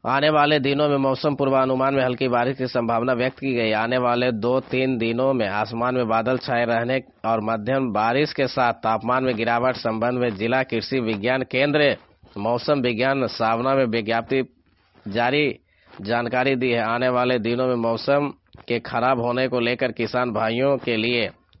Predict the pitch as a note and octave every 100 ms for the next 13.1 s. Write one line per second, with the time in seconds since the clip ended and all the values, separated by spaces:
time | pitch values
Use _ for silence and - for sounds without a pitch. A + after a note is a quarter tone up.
0 | _ G2+ B2+ C3 C3 C3+ C3+ C3+ C#3+ C3+
1 | C#3+ C#3+ C#3 C#3+ C#3 B2+ A#2 B2 A#2+ -
2 | _ _ - E3 D#3+ - A#2+ A2 A#2+ A2+
3 | C#3+ D3 A2+ A#2 B2+ E3 - - - _
4 | - C3 A#2+ B2+ A#2+ A#2 A#2+ C3+ D3 C3
5 | G#2+ B2+ - E3 E3 E3 D3+ - B2+ B2
6 | B2 C#3 C#3+ B2+ G#2 B2+ C#3+ C3+ B2 A2+
7 | C#3 C3 A#2+ A2 C#3 C3+ C3+ A#2+ A2+ B2
8 | C3 C3+ B2 B2+ C3+ B2+ A#2+ C#3 C#3+ C3
9 | C#3 C#3+ C#3 D3+ D3 C#3+ A#2+ - - _
10 | - - - - - - A#2 A2+ B2 D3
11 | D#3 C#3+ C#3 C#3 - C#3 D#3 E3 D#3+ D#3
12 | A#2 B2+ A#2+ C#3+ A#2 B2 B2+ C#3+ C#3 C#3
13 | C#3+